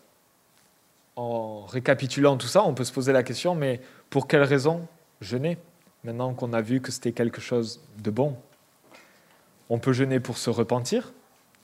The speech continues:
pour s'humilier, pour rechercher la volonté de Dieu avant une grande décision, ou pour appeler sa bénédiction particulière,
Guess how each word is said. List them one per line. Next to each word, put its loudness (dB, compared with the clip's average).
pour -2
s'humilier, 0
pour -4
rechercher 2
la 10
volonté 4
de 4
Dieu -2
avant 0
une -4
grande -4
décision, -2
ou 0
pour -4
appeler -4
sa -4
bénédiction -4
particulière, -4